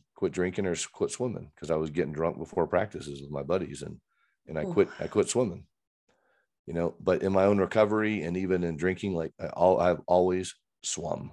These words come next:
Speaker 1: <laughs>
Speaker 2: Yeah.
Speaker 1: And I still swim. And that just gives me peace with my headphones on. I just get to listen to sermons or just some pump up music or whatever underwater and just, but now I have to do it 'cause I'm committing to do it for other people. So.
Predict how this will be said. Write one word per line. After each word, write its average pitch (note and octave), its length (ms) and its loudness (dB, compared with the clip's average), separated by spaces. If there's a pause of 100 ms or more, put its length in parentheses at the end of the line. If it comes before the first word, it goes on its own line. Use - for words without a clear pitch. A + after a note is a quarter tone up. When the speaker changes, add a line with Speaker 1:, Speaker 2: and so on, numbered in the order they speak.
(120)
Speaker 1:
<laughs> - 220 -12 (260)
Speaker 2:
Yeah. F3+ 260 -8 (240)
Speaker 1:
And D#2+ 260 -6
I D#2 60 -4
still G#2 340 6
swim. - 480 -4 (460)
And D#2 460 -4
that F2+ 240 4
just E2+ 200 0
gives D#2 220 -2
me D2+ 160 -6
peace G2 340 -4
with E2 140 -6
my D#2 160 -4
headphones G2 480 2
on. F#2 320 6
I D#2 80 -4
just D#2 160 -6
get E2 120 0
to D2 60 -8
listen D2+ 300 -6
to - 60 -14
sermons F#2+ 540 2
or D2 160 -2
just D2 320 -8
some - 220 -10 (260)
pump F#2 220 2
up E2+ 140 6
music F2 340 0
or D#2+ 80 0
whatever D#2+ 400 2
underwater E2+ 520 4
and D2+ 100 -4
just, D2+ 340 -4 (560)
but F2+ 100 2
now G#2 100 8
I G#2 100 8
have A2 220 6
to F2+ 80 -6
do E2+ 180 4
it - 100 2
'cause - 160 -4
I'm F#2 100 0
committing F#2 400 0
to E2+ 60 0
do F2 180 4
it E2 100 2 (140)
for F2 120 0
other D#2+ 120 0
people. - 340 -6
So. - 260 -8